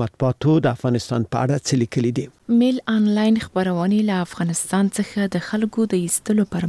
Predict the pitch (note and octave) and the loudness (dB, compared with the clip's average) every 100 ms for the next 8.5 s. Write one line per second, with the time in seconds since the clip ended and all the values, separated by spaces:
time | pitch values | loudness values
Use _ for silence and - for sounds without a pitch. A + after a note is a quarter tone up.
0 | E3 E3+ G#3+ A3 G3 G3 G3 G#3+ - G#3 | 0 2 2 2 0 -2 -2 -4 0 0
1 | G#3 C#4 C#4 B3 - F#3+ F3+ F#3+ G3 F#3 | 2 2 2 2 0 0 2 2 0 -2
2 | - E3+ F3 F3+ E3+ - E3 - F#3+ B3 | -2 -4 -2 -2 -4 -4 -6 -2 2 4
3 | B3 F3 F3 G#3+ - - - - C#4 B3+ | 4 2 -2 -2 -6 -12 -6 2 4 4
4 | A#3+ A3+ - - G3+ G3 - F#3 F#3+ - | 2 -2 -4 -4 -2 -2 -2 -2 -2 -2
5 | - F#3+ F#3+ F3+ E3 D#3 D#3 D#3 D#3+ D#3 | -2 0 0 0 -2 0 -2 -2 -2 0
6 | D#3 G#3 A#3+ F#3+ - - F3 G#3 A3+ - | 2 4 4 2 0 0 2 2 0 -6
7 | - - A3 G#3+ - A3+ A#3+ C4+ B3 A#3 | -14 -6 0 0 0 0 2 4 4 4
8 | F#3 - F3+ E3 | 2 -4 -4 -2